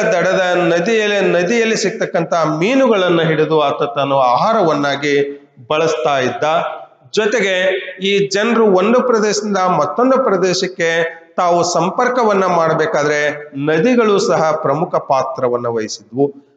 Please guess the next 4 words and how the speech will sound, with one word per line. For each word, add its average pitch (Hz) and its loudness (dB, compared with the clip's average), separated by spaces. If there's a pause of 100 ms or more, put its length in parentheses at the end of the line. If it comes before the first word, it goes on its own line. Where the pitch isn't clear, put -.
(100)
ಅಂದ್ರೆ 170 2
ವ್ಯಾಪಾರಕ್ಕಾಗಿ 151 0 (160)
ನದಿಗಳನ್ನ 156 0 (520)
ಆತ 139 0